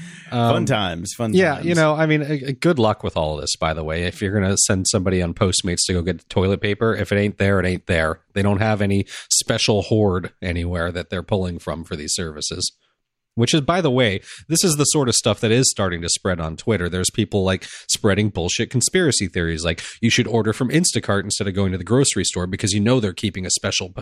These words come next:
Speaker 1: special stuff in the back for Instacart shoppers. No, they're not.
Speaker 2: No, they're not.
Speaker 1: They're not,
Speaker 2: No.
Speaker 1: people.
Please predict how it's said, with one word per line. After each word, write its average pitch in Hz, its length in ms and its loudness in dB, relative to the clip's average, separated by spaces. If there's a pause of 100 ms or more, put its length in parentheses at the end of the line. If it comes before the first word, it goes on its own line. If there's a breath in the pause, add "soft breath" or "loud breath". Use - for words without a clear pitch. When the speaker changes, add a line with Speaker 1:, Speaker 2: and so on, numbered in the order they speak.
(280 loud breath)
Speaker 1:
special 104 540 0
stuff - 340 0
in 104 80 0
the 95 80 -2
back 107 240 -2
for 98 160 -4
Instacart - 480 -2
shoppers. 87 480 -4
No, 226 200 4
they're 226 120 4
not. 226 460 2
Speaker 2:
No, 311 200 0
they're 196 160 2
not. 117 380 0
Speaker 1:
They're 190 160 2
not, 117 340 2
Speaker 2:
No. 107 60 0
Speaker 1:
people. 113 420 0